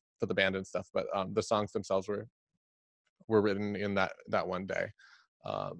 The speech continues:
and some of the ideas from the fourth one, I, I think, ended up on the album as well. So, um, that was just kind of like a exercise, and it was before there was a band to go with them. And what ended up happening was I, um, I think I showed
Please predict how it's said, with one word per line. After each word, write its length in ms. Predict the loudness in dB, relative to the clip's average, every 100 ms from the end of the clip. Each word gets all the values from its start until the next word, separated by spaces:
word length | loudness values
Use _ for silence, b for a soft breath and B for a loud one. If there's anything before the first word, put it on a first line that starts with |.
| -2
and 300 | 0 -2 -4
some 180 | -2 0
of 60 |
the 80 | 2
ideas 300 | 2 2 -2
from 140 | -4
the 60 | -8
fourth 200 | -6 -4
one, 220 | -4 -8 -10 _ _ -6
I, 120 | -6 -4
I 60 | -6
think, 200 | -4 -4
ended 200 | -2 -2
up 120 | -2
on 80 | -2
the 80 | -2
album 240 | -2 -4 -8
as 120 | -4
well. 240 | -4 -4 -10 b b _
So, 400 | -4 -2 -2 -4 -12 _ _ _
um, 720 | 6 10 10 10 8 4 -2 -8 -14 _ _ _ _ _ -12 -12 -10 0
that 300 | 6 8 8
was 240 | 6 4 4
just 260 | 0 2
kind 140 | 2 4
of 60 |
like 160 | 4 2
a 180 | 0 -2 -10 _ _ _ _ _
exercise, 720 | 2 4 2 6 8 8 6
and 300 | 0 -4 -4 -6 2
it 60 |
was 140 | 2 2
before 300 | 6 8 8
there 80 | 8
was 100 | 4
a 60 |
band 240 | 4 4 2
to 60 |
go 140 | 2 2
with 120 | 2
them. 180 | 0 0
And 200 | -2 -4 -8 b b b _
what 200 | 4 6
ended 240 | 4 4 2
up 140 | 2
happening 540 | 6 6 6 0 0
was 240 | 2 2 4
I, 200 | 4 4
um, 520 | 2 0 0 -4 -10 -16 _ _ _ _ _ -4
I 40 |
think 160 | 2 4
I 60 |
showed 440 | 2 2 4 4